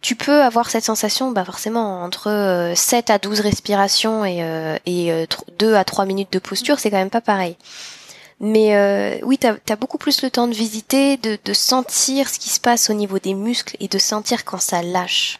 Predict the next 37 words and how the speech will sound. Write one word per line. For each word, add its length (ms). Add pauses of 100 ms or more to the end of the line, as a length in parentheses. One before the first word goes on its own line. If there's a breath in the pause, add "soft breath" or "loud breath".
(120)
Et 80
quand 160
t'as 140
ce, 440 (160)
d'un 160
coup, 220
ce, 320
cette 200
espèce 300
de, 260
de 120
truc, 320
tu 100
te 60
dis, 120
mais 200 (240 loud breath)
ça, 400 (260)
je 140
veux 80
pouvoir 280
le 120
retrouver 580 (600)
dans 120
mes 140
pos-, 160 (220)
dans 120
mes 200
autres 200
postures, 500
euh, 200 (180)
ou 100
dans 140
mes 560
autres 280
pratiques 520
plus 220
dynamiques. 640